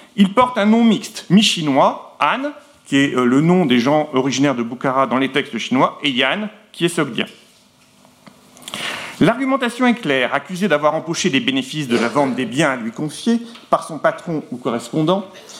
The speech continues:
euh, Anyan... Euh, le patron Anyan, Tarsic Vendée commence par lister les régions où il ne s'est pas rendu, Sogd, Turkestan, Tibet, puis celles où ont été expédiés les biens d'Anyan, Rumdan, les Ouïghours et le Turkestan, et enfin l'endroit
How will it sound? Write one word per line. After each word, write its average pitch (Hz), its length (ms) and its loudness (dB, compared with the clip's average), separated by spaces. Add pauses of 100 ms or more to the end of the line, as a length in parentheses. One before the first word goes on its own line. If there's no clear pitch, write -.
(200)
euh, 147 160 2
Anyan... 170 560 0 (380)
Euh, 113 260 2 (540)
le 113 100 4
patron 120 300 -2 (100)
Anyan, 175 460 2 (100)
Tarsic 196 340 -2
Vendée 147 300 0
commence 160 300 0
par 127 100 -2
lister 175 320 0
les 175 100 4
régions 143 260 2
où - 20 4
il 135 60 6
ne 117 40 6
s'est 113 160 2
pas 123 140 2
rendu, 117 280 -2
Sogd, 208 420 0
Turkestan, - 420 -10
Tibet, 170 400 -2 (400)
puis 240 100 6
celles 233 220 2
où 165 100 0
ont 156 80 0
été 147 160 0
expédiés 147 480 0
les 123 100 0
biens 110 200 -2
d'Anyan, 156 320 0 (120)
Rumdan, 143 440 0
les 117 80 -2
Ouïghours 160 480 2 (180)
et 123 80 2
le 123 140 -2
Turkestan, 147 480 0
et 190 80 0
enfin 208 180 0
l'endroit 170 480 0